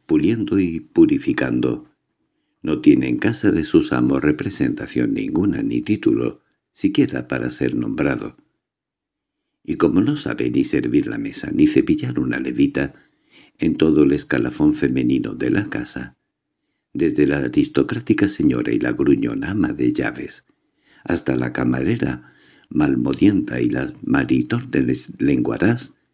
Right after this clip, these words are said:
todas le acusan de flojo y haragán, pero, ah, de aquella larva despreciable e incolora,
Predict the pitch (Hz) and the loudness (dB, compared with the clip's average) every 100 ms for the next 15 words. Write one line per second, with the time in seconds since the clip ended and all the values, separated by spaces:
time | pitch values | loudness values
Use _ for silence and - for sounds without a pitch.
0 | _ _ _ _ _ _ - 82 76 73 | _ _ _ _ _ _ -4 0 2 2
1 | 71 71 - 107 110 98 90 - - 95 | 0 -2 -2 -4 0 0 2 2 4 2
2 | 95 - 80 73 65 62 57 64 62 57 | 2 4 6 6 2 -4 -6 -6 -6 -6
3 | - _ - 71 62 - - _ 82 82 | -8 _ -10 -8 -6 -8 -14 _ -12 -12
4 | - _ _ _ _ _ _ _ _ _ | -14 _ _ _ _ _ _ _ _ _
5 | _ _ _ _ - - 71 - 76 71 | _ _ _ _ -12 -6 -2 4 4 4
6 | 65 67 62 69 69 - - 62 73 67 | 2 0 -2 -2 -2 -4 -6 0 0 2
7 | 65 62 62 62 - 60 90 101 78 | 2 0 -2 -4 -2 2 2 0 -4